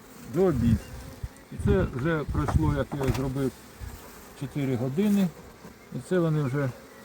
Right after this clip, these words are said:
відчули сирітство. Ну, ще стара бджола не вся злетіла.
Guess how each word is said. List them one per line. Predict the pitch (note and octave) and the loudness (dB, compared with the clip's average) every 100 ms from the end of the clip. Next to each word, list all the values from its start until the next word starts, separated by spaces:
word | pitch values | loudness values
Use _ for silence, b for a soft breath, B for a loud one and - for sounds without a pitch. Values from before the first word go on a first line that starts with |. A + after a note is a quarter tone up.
| - - - - - - | -20 -20 -18 -18 -18 -6
відчули | C#3+ D3 - D3 C3 - | -2 0 4 4 4 2
сирітство. | C#3+ F3+ F#3+ - F#3 F3 D3 - - - - - - - - - - - | 4 4 4 2 2 2 0 -8 -20 -20 -20 -20 -20 -20 -20 -20 -18 -8
Ну, | D#3 | -4
ще | - D#3+ | 0 0
стара | E3+ D#3+ D3+ | 4 4 4
бджола | B2+ D3+ D3 | 2 4 4
не | C#3 | 2
вся | - D3 | 0 0
злетіла. | A#2+ C#3+ B2+ G#3+ G3 F3 | 0 0 0 2 4 2